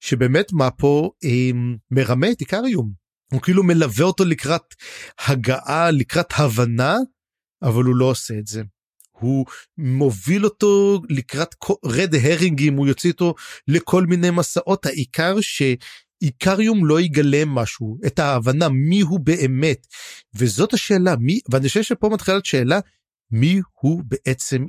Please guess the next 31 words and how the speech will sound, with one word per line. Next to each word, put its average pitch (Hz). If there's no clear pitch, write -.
איקריום? 117
אה, 143
כמו 170
שאמרנו 139
בפרק 151
קודם, 151
ההימור 127
שהוא 147
הרג 139
את -
כל 143
הכ-, -
את -
ה-, 127
הרג 135
את 135
כל 147
הכפר 131
של 127
הטרלים, 165
אולי 135
הוא 131
עושה 147
דברים 139
הרבה 120
יותר 139
נוראים, 131
אולי 110
איקריום 147
הוא 151
אל 208